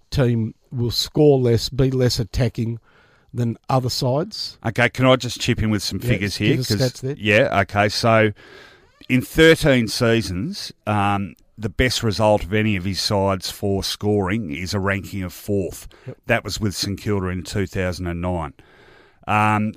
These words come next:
Speaker 2: I don't think beyond that season his teams have ever ranked higher than seventh,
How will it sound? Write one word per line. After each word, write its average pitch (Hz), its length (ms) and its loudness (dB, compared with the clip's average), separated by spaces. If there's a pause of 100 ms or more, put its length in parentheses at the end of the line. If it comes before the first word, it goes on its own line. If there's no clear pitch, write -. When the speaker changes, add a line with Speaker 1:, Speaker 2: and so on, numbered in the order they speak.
Speaker 2:
I 113 120 2
don't 135 360 4
think 113 300 -4
beyond 110 360 2
that 101 200 -2
season 101 480 -2
his 92 280 -6
teams 101 360 -4
have 92 180 -4
ever 107 260 -2
ranked 92 360 -2
higher 95 360 0
than 90 280 -6
seventh, - 680 -4